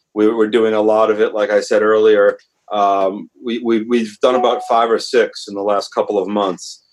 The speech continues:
And we've done that because we think that that's how we can benefit our members. That's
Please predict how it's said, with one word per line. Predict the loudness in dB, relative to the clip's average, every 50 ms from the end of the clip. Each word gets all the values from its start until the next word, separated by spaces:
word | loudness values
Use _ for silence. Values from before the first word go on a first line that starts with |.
| _ _ _ _ -6
And | -6 -4 -4
we've | -4 -4 -2 0
done | 0 0 0 0
that | -2 -2 -2 -4 -4 -8
because | -12 -14 -6 -2 0 0 0 0 -2 -4
we | -8 -8 -6
think | -4 -4 -4 -2 -2
that | -4 -4 -2 0
that's | 0 0 0 -2 -2
how | -2 -2 -2 -2
we | -4 -6
can | -6 -8 -6 -2
benefit | -2 0 0 -2 -2 -2 -2 -2
our | 0 -2 -2
members. | -2 -4 -6 -4 -6 -6 -8 -8 -8 -8
That's | -6 -6 -6 -10 -14 -18 _